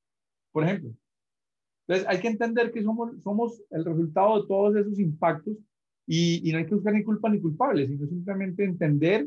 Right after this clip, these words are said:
y con compasión y misericordia que gracias a todas esas conjunciones del, del universo y de, de,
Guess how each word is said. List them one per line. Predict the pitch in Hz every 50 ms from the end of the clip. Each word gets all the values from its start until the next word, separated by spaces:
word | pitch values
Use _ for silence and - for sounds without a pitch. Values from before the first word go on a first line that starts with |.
| 285 -
y | 165 151 143 -
con | - 151 143 123
compasión | 143 156 147 156 143 147 156 175
y |
misericordia | 190 185 180 160 151 151 147 147 190 214 208 - _ _ _ _ _ _
que | - 165 165 160 - _ _ -
gracias | 160 185 196 190 220 214 220
a | 208 -
todas | - 220 220 226 240 233 247 247
esas | 220 247 247 220 - - _ _ _ _ -
conjunciones | - 196 185 170 175 180 165 151 175 202 196 196 214 220
del, | 220 214 202 180 156
del | 165 156 156
universo | 156 151 147 151 160 165 165 160 190
y | 196
de, | 175 175 151
de, | 143 131 - 135